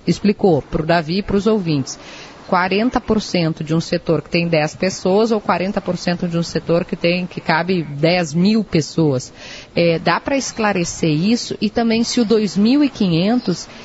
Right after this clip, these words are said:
é de cada grupo, é, é, é, cabe dois mil e quinhentos na cadeira, na superior, na inferior,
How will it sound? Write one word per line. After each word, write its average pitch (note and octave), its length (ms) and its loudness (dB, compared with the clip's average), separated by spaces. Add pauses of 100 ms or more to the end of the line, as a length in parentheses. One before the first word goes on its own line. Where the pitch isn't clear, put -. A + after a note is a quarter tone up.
(120)
é F#3 100 2
de F#3+ 160 -2
cada A#3 480 -2
grupo, F#3 580 0 (480)
é, F3 80 0
é, E3 400 2
é, C#3 260 -2 (440)
cabe G3 300 0
dois F3+ 180 0
mil F#3+ 120 2
e - 20 -6
quinhentos F3 360 -2
na D#3+ 120 0
cadeira, F#3 560 0
na D#3 140 0
superior, F#3 600 2
na F3 100 -2
inferior, E3+ 400 0